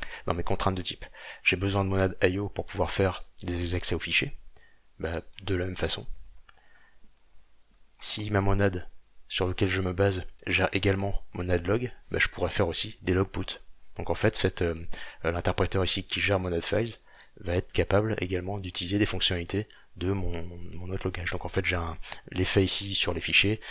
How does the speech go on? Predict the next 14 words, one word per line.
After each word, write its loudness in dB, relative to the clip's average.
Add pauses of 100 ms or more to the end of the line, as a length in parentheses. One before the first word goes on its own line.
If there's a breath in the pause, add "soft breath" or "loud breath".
(100 loud breath)
est -4
capable 2
de -2
réutiliser -2
des -4
fonctionnalités 0
de -2
l'effet 0
sur 0
le, 0
les -2
logs -2
ici. -4 (2000 loud breath)
Ok, -8